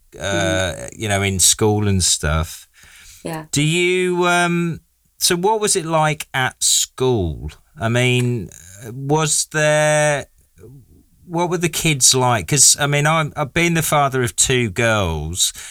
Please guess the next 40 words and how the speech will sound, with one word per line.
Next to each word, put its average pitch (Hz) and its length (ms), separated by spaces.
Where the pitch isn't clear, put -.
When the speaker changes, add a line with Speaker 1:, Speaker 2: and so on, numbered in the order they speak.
Speaker 1:
You 151 260
Speaker 2:
Yeah. 196 60
Speaker 1:
being 135 320
one 123 180
of 113 100
four 147 600
girls. 80 560
I 117 60
mean, 127 160
it's, 113 180
it's 131 260
an 135 80
emotional 147 640
minefield 123 800
at 95 120
the 113 80
best 120 360
of - 120
times. 78 680
Speaker 2:
Yeah. 165 220
Speaker 1:
Um, 101 760
what, 175 300
what 196 240
was 190 160
it 170 100
like, 160 520
um, 131 920
sort 131 240
of 120 140
in, 120 560
I 123 100
mean, 117 200
you 110 180
have 104 180
different - 340
terms 101 500
for - 80
school, 95 320
like 101 220
in, 107 220